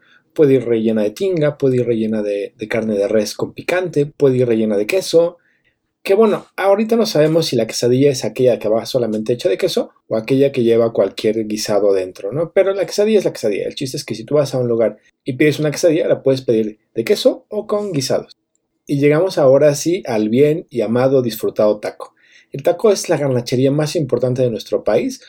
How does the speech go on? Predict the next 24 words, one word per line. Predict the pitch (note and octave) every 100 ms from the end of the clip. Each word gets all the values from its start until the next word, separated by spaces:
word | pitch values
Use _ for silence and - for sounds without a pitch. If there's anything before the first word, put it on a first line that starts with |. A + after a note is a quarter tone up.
| _ _
por | - A#2+
la | A#2 A#2 A2+ B2+ -
facilidad | D3 C3+ D3+ D#3 E3
que | -
tiene | D#3 D#3
uno | D#3 D3+
para | A#2 G#2+
comerlo. | - A2 A2 G#2 G#2
Es | -
una | C3 A#2+
tortilla | G#2+ - A#2+ A#2+
con | - G2+ G2
alguna | A2 G#2 A#2 B2
carne | D3+ C#3+ G3 F#4 _ - - - C#3
y |
es | D3
de |
lo | D#3
que | B2+
más | B2 A#2
abunda | A2 G#2 G#2
en |
nuestro | G#2+ C3 C3
país. | C4 C4 -